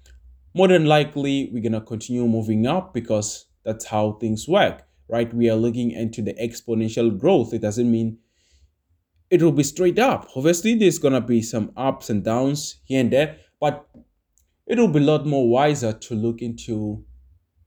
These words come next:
things which are safe and strong, I would say. Obviously, I said about the Ethereum, Bitcoin, Litecoin, Dogecoin, Shiba Inu, which is crazy. But, uh, yeah, Shiba Inu will be definitely worth it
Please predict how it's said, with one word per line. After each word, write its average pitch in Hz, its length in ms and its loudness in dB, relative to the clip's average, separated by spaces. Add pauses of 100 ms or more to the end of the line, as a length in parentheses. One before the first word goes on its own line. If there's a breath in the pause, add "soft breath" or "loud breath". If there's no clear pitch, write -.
(300)
things 139 240 -4
which 120 200 -2
are 104 280 0 (100)
safe - 720 2
and 113 300 -4 (340)
strong, 135 380 -2
I 156 40 2
would 170 140 2
say. 131 360 -2 (120)
Obviously, 147 280 2
I - 20 4
said 117 400 0
about 101 420 -6
the - 80 -12
Ethereum, 147 760 -2
Bitcoin, 120 520 -2
Litecoin, 110 720 -2 (340)
Dogecoin, 143 680 2 (880)
Shiba 190 320 6
Inu, 147 400 -2 (800)
which 185 120 -10
is - 120 -12
crazy. 160 520 -2
But, 110 220 0
uh, 113 200 0 (420 soft breath)
yeah, 165 160 2
Shiba 170 280 0
Inu 208 200 0
will 202 200 2
be 131 140 -4
definitely 131 520 -2
worth 113 320 -2
it 170 200 -6